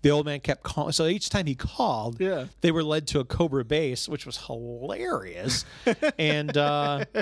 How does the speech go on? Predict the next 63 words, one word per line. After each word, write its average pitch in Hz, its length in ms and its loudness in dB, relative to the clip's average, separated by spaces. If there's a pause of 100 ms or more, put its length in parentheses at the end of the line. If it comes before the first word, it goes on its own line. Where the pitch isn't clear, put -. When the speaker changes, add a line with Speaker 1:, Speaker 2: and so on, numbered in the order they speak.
(480)
Speaker 1:
and 170 140 2
yeah, 185 280 2
the 127 140 0
Viper. 143 360 2
That's 156 200 0
why 160 220 2
I, 147 60 -4 (140)
I 160 60 0
thought 139 300 2
when 147 140 -2
you 135 120 2
said, 143 340 0
you 135 120 0
know, 120 100 0
"I'm 120 140 -4
here 135 140 0
to 120 80 -2
Speaker 2:
Mm. 156 400 -8
Speaker 1:
clean 151 180 0
the 123 60 0
windows 135 360 0
or 139 100 0
do 135 160 2
to 127 100 -2
the 127 80 2
windows," 147 300 0 (260)
I - 60 -6
kept 135 180 2
waiting 139 180 2
for - 120 -8
you 127 40 -2
to - 60 -4
say, 131 80 0
"I'm 120 80 -2
here 113 180 0
to 120 140 -2
vipe 123 360 0
the 123 100 -2
windows," 117 180 0
Speaker 2:
Yeah, 196 140 2
that's 185 220 0
Speaker 1:
'cause 117 120 2
Speaker 2:
actually - 0 -
Speaker 1:
that's 135 100 -2
what 196 140 -2
the 147 100 0
old 123 80 4
Speaker 2:
that's 120 80 -2
Speaker 1:
man 113 160 -4
says. 127 260 0
Speaker 2:
And 175 100 2
that's 196 160 0
actually 190 320 2
the 151 160 -2
end 139 180 2
of 156 80 2
it. 170 100 2
I 123 100 0
butchered 143 440 0
the 127 120 2
end 120 140 -2
of 117 140 -8
the. 117 440 -2